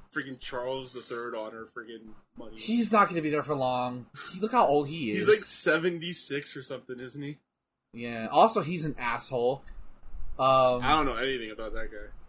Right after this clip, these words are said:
Speaker 2: He, he was mar-, he was the one who married to Princess Diana,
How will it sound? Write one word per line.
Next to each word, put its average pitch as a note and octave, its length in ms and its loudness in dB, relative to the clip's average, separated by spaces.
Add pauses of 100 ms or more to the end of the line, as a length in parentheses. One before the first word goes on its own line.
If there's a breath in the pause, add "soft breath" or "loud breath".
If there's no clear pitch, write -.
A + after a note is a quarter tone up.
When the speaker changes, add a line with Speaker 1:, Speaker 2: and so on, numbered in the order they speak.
(340)
Speaker 2:
He, F#3 360 2
he C#3+ 240 4
was D4 200 6
mar-, B3+ 200 4
he G#3+ 140 2
was D4 100 2
the D#4+ 60 0
one D4 120 4
who C4 60 0
married A#3+ 220 6
to A3 60 -2
Princess G3 300 -2
Diana, B2+ 440 2